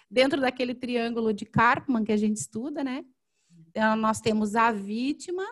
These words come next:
né? Nós temos o salvador e nós temos o perseguidor. Ele passa a ser um perseguidor. E quando ele assume o poder, de repente ele é o cara que,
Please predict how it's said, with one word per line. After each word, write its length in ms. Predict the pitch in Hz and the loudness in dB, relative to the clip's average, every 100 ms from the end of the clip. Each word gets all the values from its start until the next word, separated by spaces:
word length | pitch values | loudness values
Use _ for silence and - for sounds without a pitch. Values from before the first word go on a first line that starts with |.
| 494 _ | -12 _
né? 320 | - 190 240 - _ _ | -6 -2 -4 -6 _ _
Nós 160 | 214 220 | -6 -6
temos 220 | 220 220 | -8 -8
o 60 | 277 | -10
salvador 880 | - 269 285 320 311 214 220 247 277 | -2 2 2 2 2 4 4 4 2
e 60 | |
nós 160 | 302 311 | -2 -4
temos 220 | 294 294 | -6 -6
o 60 | 302 | -6
perseguidor. 600 | 320 - 330 320 240 202 - - - _ | -10 -10 -8 -2 -2 -2 -6 -20 -20 _
Ele 160 | 480 466 | 0 4
passa 220 | 302 302 | 2 2
a 40 | |
ser 100 | - | -2
um 60 | 269 | -2
perseguidor. 560 | 277 294 277 392 403 - _ _ _ _ _ _ _ _ _ _ _ _ _ _ _ - - 208 | -2 -6 -6 -6 -6 -10 _ _ _ _ _ _ _ _ _ _ _ _ _ _ _ -20 -10 -8
E 60 | |
quando 220 | 208 285 | 0 2
ele 100 | 320 | 2
assume 340 | 349 - 285 262 | 0 0 -2 2
o 40 | |
poder, 380 | - 233 214 277 | 2 2 2 0
de 80 | 294 | 0
repente 400 | 240 226 220 - | -2 -4 -6 -6
ele 100 | 226 | -6
é 60 | 220 | -6
o 60 | |
cara 320 | - 202 208 | -2 0 0
que, 300 | 214 202 196 | -6 -10 -12